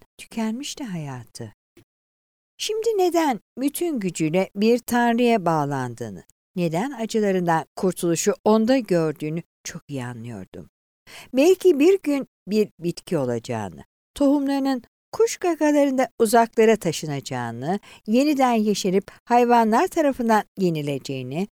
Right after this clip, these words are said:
hayvansal varlığın insancıl varlığa dönüşeceğini ve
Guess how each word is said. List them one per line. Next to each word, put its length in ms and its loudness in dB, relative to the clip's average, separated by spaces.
hayvansal 760 2
varlığın 460 0
insancıl 680 0
varlığa 440 2
dönüşeceğini 840 -2
ve 160 6